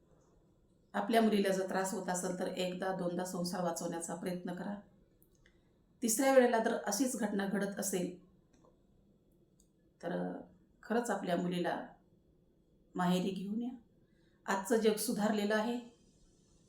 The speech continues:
फार पुढे गेलेलं आहे. मुली आपल्या पायावर उभा राहून आपलं जीवन जगण्याच्या तयारीत आहेत, त्याच्यामुळे खचून जाऊ नका. आणि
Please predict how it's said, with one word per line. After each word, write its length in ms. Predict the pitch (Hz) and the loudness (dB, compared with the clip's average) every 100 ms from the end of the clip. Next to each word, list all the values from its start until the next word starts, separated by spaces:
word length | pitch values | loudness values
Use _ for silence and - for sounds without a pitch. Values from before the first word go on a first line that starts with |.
| - _ _ _ _ - | -20 _ _ _ _ -6
फार 180 | 190 - | -4 -4
पुढे 200 | 208 180 | -2 -2
गेलेलं 380 | 180 180 190 185 | 0 0 0 -2
आहे. 220 | 202 226 - - _ _ _ - | -2 -6 -10 -20 _ _ _ -2
मुली 240 | 214 220 | 4 6
आपल्या 260 | 220 214 208 | 6 4 2
पायावर 420 | 208 202 220 220 | 4 4 4 2
उभा 240 | 202 190 | 0 0
राहून 260 | 196 196 202 - | 0 0 -4 -4
आपलं 280 | 175 185 190 | -6 -2 -2
जीवन 300 | - 190 185 | 0 0 0
जगण्याच्या 500 | 180 180 190 190 185 175 | 0 0 0 -2 -4 -2
तयारीत 340 | 175 190 196 | -2 -2 -4
आहेत, 260 | 196 214 - - - - - - _ _ _ _ _ _ _ _ _ | -4 -6 -8 -14 -20 -20 -20 -20 _ _ _ _ _ _ _ _ _
त्याच्यामुळे 380 | 190 185 202 190 185 | -8 -4 -2 -2 -4
खचून 400 | - 214 285 254 | -4 0 8 8
जाऊ 280 | 196 180 175 | 8 4 2
नका. 240 | 175 208 226 - - - _ - - _ | 0 -4 -8 -12 -20 -20 _ -20 -20 _
आणि 500 | 196 185 180 175 175 | -8 -6 -4 -2 -4